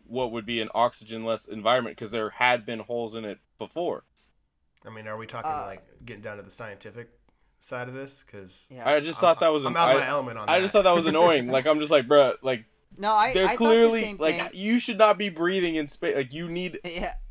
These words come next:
Speaker 1: but they put one
Speaker 3: I
Speaker 1: on Nightcrawler, but
Speaker 3: After,
Speaker 1: Jean didn't
Speaker 3: after
Speaker 1: have one.
Speaker 3: they, yeah.
Speaker 2: The second time,
Speaker 3: Yeah.
Speaker 2: yeah. They put
Speaker 1: Yeah.
Speaker 2: it on, after they came back, they put
Speaker 1: Yeah.
Speaker 2: it on him.
Speaker 1: I was like, "That makes no sense." Okay. I don't know.
Speaker 3: So I,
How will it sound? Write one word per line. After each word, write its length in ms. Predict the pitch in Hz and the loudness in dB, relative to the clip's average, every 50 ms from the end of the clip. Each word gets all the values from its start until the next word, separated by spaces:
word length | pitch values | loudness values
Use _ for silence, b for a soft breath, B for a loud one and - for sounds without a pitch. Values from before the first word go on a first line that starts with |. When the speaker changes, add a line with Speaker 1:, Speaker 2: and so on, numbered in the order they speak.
| - - - - - | -18 -20 -20 -20 -12
Speaker 1:
but 200 | 143 127 185 185 151 | -2 0 0 2 2
they 80 | 190 | 2
put 160 | 185 - 214 180 | 6 6 6 6
one 100 | 196 196 | 8 6
Speaker 3:
I 60 | 180 | 4
Speaker 1:
on 100 | 165 160 | 4 6
Nightcrawler, 680 | 156 165 185 165 - 170 147 123 113 107 104 98 95 - _ _ _ _ _ _ _ - | 4 4 4 2 4 6 6 6 6 4 0 -4 -8 -12 _ _ _ _ _ _ _ -2
but 200 | - 143 139 131 | 4 4 4 6
Speaker 3:
After, 200 | 175 190 196 147 151 | 4 2 2 4 2
Speaker 1:
Jean 120 | 180 185 | 2 4
didn't 180 | 151 156 139 123 | 2 0 0 2
Speaker 3:
after 120 | 170 160 | 4 4
Speaker 1:
have 140 | 160 170 123 | 4 4 4
one. 240 | 127 131 135 139 143 | 4 0 0 0 -2
Speaker 3:
they, 60 | 147 | -6
yeah. 140 | 143 139 131 | -8 -8 -6
Speaker 2:
The 120 | 165 175 | -4 -4
second 460 | 170 - - 196 202 214 220 202 - | -4 -4 0 0 0 0 0 -4 -6
time, 320 | - 165 143 120 113 113 127 | -6 -6 -4 -4 -6 -6 -6
Speaker 3:
Yeah. 240 | 147 147 135 123 117 | -4 -4 -4 -4 -4
Speaker 2:
yeah. 60 | 117 | -6
They 100 | 127 135 | -8 -8
put 180 | 127 - 190 185 | -6 -4 2 4
Speaker 1:
Yeah. 80 | 196 196 180 156 | 6 8 8 6
Speaker 2:
it 40 | - | 6
on, 40 | - | 4
after 220 | 151 160 - - | 2 0 -2 -2
they 100 | 160 160 | -8 -8
came 220 | 160 - 185 170 151 | -6 -4 -6 -4 -2
back, 200 | 156 160 151 - | -2 -2 -2 -4
they 80 | - 139 | -8 -8
put 140 | - 151 190 | -2 4 6
Speaker 1:
Yeah. 200 | 185 170 147 123 | 6 6 6 4
Speaker 2:
it 40 | |
on 60 | 117 117 | 2 -2
him. 160 | 110 113 - - | -8 -14 -10 0
Speaker 1:
I 120 | - 165 175 | 2 4 4
was 160 | 180 170 156 | 4 4 2
like, 200 | 175 165 156 143 - - 117 - - _ _ - | 4 2 2 2 -2 -12 -20 -20 -20 _ _ -8
"That 300 | 160 160 175 175 170 170 | -2 0 2 2 2 2
makes 260 | 175 165 156 135 - | 0 -4 -4 -4 -6
no 220 | 151 151 147 147 143 | -4 -2 0 0 0
sense." 220 | - - 113 - | -2 -4 -6 -6
Okay. 320 | - 120 131 117 107 98 101 _ _ _ _ _ _ _ - - | -6 -4 -4 -4 -4 -4 -6 _ _ _ _ _ _ _ -4 0
I 140 | 139 147 | 2 2
don't 80 | 143 131 | 2 2
know. 180 | 120 107 104 101 | 0 -4 -4 -6
Speaker 3:
So 240 | - - 196 190 185 - | -10 -8 -8 -8 -6 -6
I, 140 | 208 233 | -6 -6